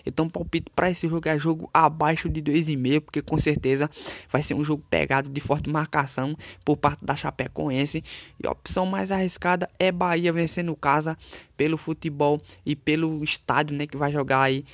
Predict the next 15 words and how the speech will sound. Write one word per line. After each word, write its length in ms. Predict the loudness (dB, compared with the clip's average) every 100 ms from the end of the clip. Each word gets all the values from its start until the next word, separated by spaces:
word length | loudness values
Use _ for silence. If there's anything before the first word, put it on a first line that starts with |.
| -10
na 160 | -6 -4
Fonte 380 | -2 -4 -4 -4
Nova, 440 | 0 0 0 -4 -8 -20 -8
onde 280 | -4 -2 0
é 60 | 2
o 60 |
seu, 220 | 2 2 -4 -14 -6
a 140 | 0
sua 220 | 0 0 -2
principal 480 | -2 -2 0 2
força. 560 | 2 2 4 6 6 4 -6 -14 -14 -18 -20 -20 _
E 140 | -2 4
é 100 | 4
isso, 280 | 4 2 2
galera. 420 | -2 -2 -10